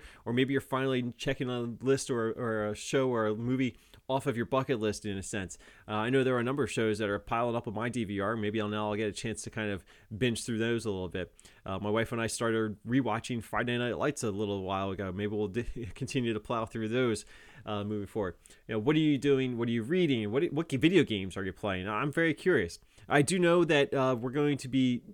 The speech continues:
experimenting with a couple things as far as this podcast is concerned. You know, maybe we'll get into doing some of those video streams that I've been wanting to do for quite some time. Turns out we may eventually have some time to be able to do those, e-, either on Facebook or over on Twitch. Haven't exactly figured it all out yet, but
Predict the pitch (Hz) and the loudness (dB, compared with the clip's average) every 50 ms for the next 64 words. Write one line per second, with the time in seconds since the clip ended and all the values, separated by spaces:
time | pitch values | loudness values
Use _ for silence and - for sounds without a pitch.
0 | - - 139 - - 160 147 143 147 143 135 135 131 135 135 - 147 - - 143 | -12 -8 -6 -2 2 2 4 4 6 4 4 4 4 2 2 2 -2 -2 -2 -2
1 | 127 135 127 - 139 131 131 135 131 - - - - - - - 113 117 117 - | -4 -4 -2 0 0 0 0 -2 -4 -6 -10 -16 -20 -20 -10 -4 -2 0 0 0
2 | - - 127 120 120 120 - 127 107 - - 123 123 127 - 135 120 117 - 127 | 0 -2 0 0 0 -2 -4 -6 -6 -4 -4 -2 -2 -2 -2 -2 -4 -2 -4 -6
3 | - 139 123 113 - - 127 123 139 151 156 131 113 110 113 117 117 120 117 113 | -6 -6 -6 -6 -2 -2 0 0 0 0 0 -2 -2 0 0 0 0 0 0 -2
4 | 110 107 120 120 120 120 110 - 127 110 98 123 123 127 127 123 - 139 123 120 | -2 0 0 0 -2 -2 -4 -4 -6 -4 -2 -2 -2 -2 -2 -2 -4 -4 -2 0
5 | 120 120 117 110 - 123 120 123 120 - - 127 123 120 117 - 113 110 110 - | 0 -2 -2 -2 -2 0 0 0 -2 -2 -2 -2 -2 -2 -2 -2 -2 -2 -2 -2
6 | - 107 107 101 117 120 123 120 113 110 98 110 117 117 - - 104 - - 127 | -2 -4 -2 0 0 2 2 2 0 0 0 0 0 0 -2 -6 -10 -4 -2 -2
7 | 120 - - 131 117 117 - 120 123 131 147 147 - - - - - - _ _ | -2 -2 -4 -6 -6 -4 -2 0 0 0 0 -2 -6 -12 -20 -20 -20 -20 _ _
8 | - 123 123 127 - 135 135 123 131 135 131 131 139 143 135 117 107 131 135 139 | -2 0 0 2 4 4 4 4 2 2 2 4 4 4 4 4 2 0 -2 -2
9 | 135 - - 135 127 123 - - - 135 139 - - 139 120 - - 143 139 139 | -4 -4 -2 -2 -2 -2 -2 -2 -2 -2 -2 0 -2 -2 -4 -2 0 2 2 4
10 | 139 131 123 127 131 135 127 127 123 113 101 131 143 135 113 107 98 92 - - | 2 2 2 4 4 4 4 2 0 0 2 2 2 2 2 0 -2 -2 -6 -10
11 | - - - - - - 117 117 123 117 117 117 113 107 - - 143 131 120 - | -14 -20 -20 -14 -10 -6 -2 -2 0 0 0 0 0 -2 0 2 2 2 2 0
12 | - 120 113 104 - 117 107 110 113 107 117 110 107 95 - - - 127 113 107 | -2 -2 -2 -2 0 0 0 0 0 0 -2 -4 -4 -4 -6 -4 -2 0 0 0
13 | - - - - _ - - _ - - 143 147 139 135 110 117 135 127 110 117 | -2 -8 -14 -20 _ -20 -20 _ -4 -2 4 6 6 6 8 6 4 4 4 2
14 | 110 - 135 131 117 120 113 110 113 113 110 107 107 107 107 104 107 120 110 101 | 0 2 2 2 4 2 2 2 2 2 2 2 2 2 2 2 2 2 2 0
15 | - - 104 98 | 0 0 -2 -2